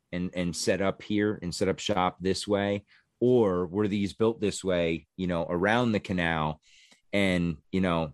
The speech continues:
this four point has its purpose over here, and then this guy over here has a purpose, and this guy over here has a purpose. Um,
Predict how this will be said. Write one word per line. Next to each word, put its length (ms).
this 280
four 300
point 460
has 340
its 180
purpose 480
over 240
here, 480
and 140
then 180
this 220
guy 260
over 240
here 260
has 200
a 60
purpose, 520
and 160
this 140
guy 140
over 180
here 220
has 180
a 40
purpose. 500
Um, 560